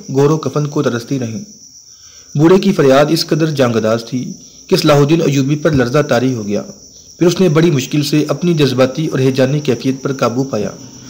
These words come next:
और दमिश्क के मजलूम अवाम से मुख्तसर खिताब किया। सलाहुद्दीन ने हज़ारों इंसानों तक अपनी आवाज़ पहुँचाने के लिए अजीब व गरीब इंतज़ाम किया था।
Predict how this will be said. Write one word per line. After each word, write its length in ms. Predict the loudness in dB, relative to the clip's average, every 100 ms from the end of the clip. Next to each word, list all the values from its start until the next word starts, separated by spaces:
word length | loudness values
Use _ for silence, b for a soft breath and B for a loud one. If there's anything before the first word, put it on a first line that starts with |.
| B
और 80 | -2
दमिश्क 300 | 0 0 0
के 100 | 2
मजलूम 340 | 2 2 2 2
अवाम 300 | 2 0 0
से 160 | -2
मुख्तसर 380 | -2 -2 -4 -2
खिताब 360 | -2 -2 -2 -4
किया। 180 | -10 -10 -12 -18 -12
सलाहुद्दीन 520 | -2 2 2 2 2
ने 120 | 4 4
हज़ारों 380 | 4 4 4
इंसानों 380 | 0 0 0 0
तक 200 | -2 -4 -6
अपनी 240 | -4 -2
आवाज़ 280 | 0 2 2
पहुँचाने 480 | 0 -8 -4 -2 -2
के 140 | -6 -6
लिए 240 | -4 -6 -4
अजीब 260 | -2 2 2
व 80 |
गरीब 320 | 4 2 2 -2
इंतज़ाम 380 | -2 -2 -2 -2
किया 220 | -4 -4
था। 240 | -4 -10